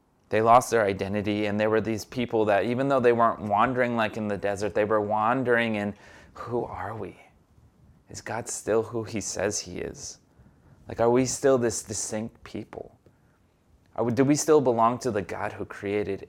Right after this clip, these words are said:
everything? Like, is our God still, like, is he real? Was he who we were told he was?" I think the only thing that, like,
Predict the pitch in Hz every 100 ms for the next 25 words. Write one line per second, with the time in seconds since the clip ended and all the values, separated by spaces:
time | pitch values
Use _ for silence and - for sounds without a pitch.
0 | _ - - 87 85 _ - 65 - _
1 | - 101 107 107 127 113 113 - - -
2 | 104 - 98 90 - _ _ _ - -
3 | 127 120 92 107 120 95 90 - 104 113
4 | 110 - _ - _ _ _ - 117 113
5 | 107 104 90 92 - - 90 95 117 -
6 | - 64 - _ - - _ - - -
7 | _ _ _ _ _ _ _ - - -
8 | - - 120 156 131 139 131 139 143 143
9 | 123 117 104 98 95